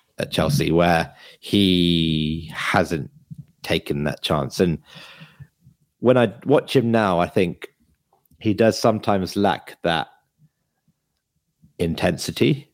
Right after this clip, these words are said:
and that, uh, that consistency to, to really, like, drive and own a game.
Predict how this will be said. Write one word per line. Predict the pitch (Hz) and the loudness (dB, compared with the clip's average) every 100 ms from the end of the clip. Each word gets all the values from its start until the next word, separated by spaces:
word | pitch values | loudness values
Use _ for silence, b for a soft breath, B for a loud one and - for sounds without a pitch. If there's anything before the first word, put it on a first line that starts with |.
| - | -2
and | 90 87 | 0 2
that, | 80 80 - _ _ _ _ - | 2 0 -2 _ _ _ _ -6
uh, | 82 78 73 73 76 73 65 - - - - _ _ - | -2 0 0 -2 -2 -2 -2 -6 -8 -12 -20 _ _ -6
that | - - | -6 -6
consistency | - 90 - 90 - - 87 - - 92 85 82 82 80 - | -4 -2 0 -2 -2 -2 -2 -2 -2 0 2 2 2 -2 0
to, | 87 80 80 69 - _ _ _ _ _ _ _ - | 0 2 0 -2 -6 _ _ _ _ _ _ _ -8
to | - | -2
really, | 82 85 92 82 | 2 6 6 4
like, | 85 - - | 0 -2 -4
drive | 92 85 85 82 | 0 2 2 0
and | 82 - | -2 -2
own | 90 85 82 | -2 0 0
a | |
game. | 73 76 85 120 | 0 0 0 0